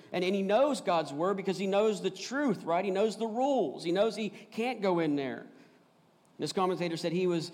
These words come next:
he had, he shows proper humility, a posture of humility that comes through a self-awareness of who he was and who God was, meaning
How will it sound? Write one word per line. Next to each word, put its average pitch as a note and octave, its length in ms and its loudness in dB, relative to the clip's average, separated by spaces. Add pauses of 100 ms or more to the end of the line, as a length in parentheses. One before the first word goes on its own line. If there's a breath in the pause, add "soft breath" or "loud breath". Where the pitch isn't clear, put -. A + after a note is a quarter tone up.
(140 loud breath)
he E3 200 0
had, E3+ 180 0
he E3 100 -2
shows F3+ 300 -4
proper F#3+ 540 0
humility, D#3+ 760 -4 (480 loud breath)
a - 60 -8
posture F#3 640 -2
of D3+ 60 -4
humility E3+ 320 0
that D#3 140 -6
comes F3+ 320 -4
through D#3+ 160 -4
a D3+ 40 -2
self-awareness D#3+ 640 -4
of C#3 100 -8
who F3+ 140 -8
he G3 140 -4
was D#3 340 0 (160 loud breath)
and C#3+ 100 -4
who D#3 160 4
God D#3+ 300 0
was, C3 260 -2
meaning F3+ 520 2